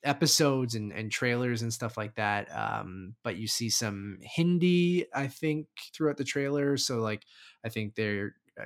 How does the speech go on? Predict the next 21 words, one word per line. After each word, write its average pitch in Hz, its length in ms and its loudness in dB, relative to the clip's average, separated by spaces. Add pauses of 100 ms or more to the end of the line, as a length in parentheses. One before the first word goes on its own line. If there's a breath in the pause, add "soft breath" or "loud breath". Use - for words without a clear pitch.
going 110 200 -4
to 104 60 -4
that 139 260 6
universe. 131 640 2
And 117 100 -4
then 110 140 -2
there's, 107 340 -2
uh, 80 260 -2 (300)
it 98 140 -6
looks 123 240 -4
like 117 100 -4
the 120 100 -4
Japanese 113 640 0
Spider-Man 127 600 -2
from 123 100 -8
the 107 100 -2
Japanese 107 640 -2
Spider-Man 110 520 -4
T 110 180 -8
V 113 160 -4
show 139 440 0